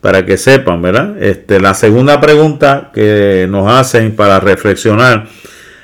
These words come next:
es acerca de que a qué se debe el mal uso de su lengua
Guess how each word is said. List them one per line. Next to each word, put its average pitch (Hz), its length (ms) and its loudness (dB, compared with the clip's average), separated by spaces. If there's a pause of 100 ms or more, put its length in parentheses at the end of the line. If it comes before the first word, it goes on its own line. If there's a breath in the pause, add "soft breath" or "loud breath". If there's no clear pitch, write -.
(120)
es 123 180 2
acerca 135 800 0
de 110 340 0
que 110 300 -2
a 120 240 0
qué 160 180 2
se 156 220 2
debe 139 600 4
el 110 100 2
mal 131 280 2
uso 123 500 2
de 123 260 2
su 113 240 0
lengua 101 560 -2